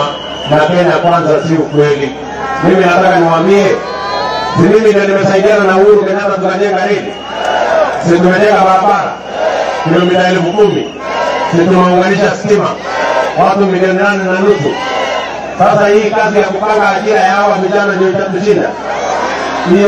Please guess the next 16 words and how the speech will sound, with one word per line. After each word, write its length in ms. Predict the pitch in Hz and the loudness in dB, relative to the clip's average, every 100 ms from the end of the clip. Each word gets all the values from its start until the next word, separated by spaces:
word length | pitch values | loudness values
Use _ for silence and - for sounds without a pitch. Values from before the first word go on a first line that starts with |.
| 202 | 2
ingine 340 | 196 214 208 | 2 2 2
itatushinda. 600 | 190 190 190 196 214 220 - - - - - - - - - - - - 160 | 2 0 -2 0 2 0 -2 -6 -10 -8 -6 -6 -6 -6 -6 -6 -4 -2 2
Mimi 280 | 220 240 226 | 4 4 4
nikisimama 600 | 208 202 185 208 220 208 180 | 2 0 0 0 0 0 0
hapa 320 | 190 202 185 180 | 0 0 0 2
saa 180 | 165 160 | 2 2
hizi, 400 | 185 180 151 - - - - - - - 151 | 2 2 0 -4 -8 -12 -12 -10 -10 -4 2
mimi 380 | 196 214 214 202 | 4 4 4 4
ndio 140 | 190 | 4
naibu 420 | 185 190 196 190 | 2 2 2 4
wa 120 | 180 175 | 2 2
rais 320 | 175 190 185 175 | 0 0 0 -2
wa 80 | 165 | 0
Jamhuri 480 | 147 165 170 165 156 | 0 0 0 0 0
ya 140 | 151 | 0
Kenya, 420 | 151 156 151 139 | 0 2 4 2